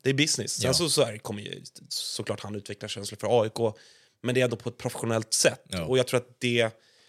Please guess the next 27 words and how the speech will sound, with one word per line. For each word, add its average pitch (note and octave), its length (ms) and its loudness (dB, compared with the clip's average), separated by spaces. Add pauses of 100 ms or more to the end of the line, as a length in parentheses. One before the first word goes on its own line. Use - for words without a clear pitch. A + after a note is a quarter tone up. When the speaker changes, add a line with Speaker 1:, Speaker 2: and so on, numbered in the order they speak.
(200)
Speaker 1:
i - 120 -10
alla C3 140 0
fall C#3 180 6
rent B2 240 2
timingmässigt B2 640 0
tror A2 140 0
jag G#2 60 -2
att - 60 -20
det A2 120 -4
är G#2+ 320 -2 (260)
exakt - 320 -2
det G#2+ 100 -4
vi G#2 80 -4
behöver. G#2+ 420 2
Någon A2+ 240 -2
som A2+ 180 -2
bara A2 360 2 (400)
är A2+ 180 -4
hundra B2+ 380 2
procent G#2+ 300 -4
professionell, A2 640 -2 (480)
kommer B2+ 320 4
förändra A#2 380 0
det A2 100 -2
som A2+ 160 -2
behövs G#2+ 220 -2
förändras G#2+ 680 -4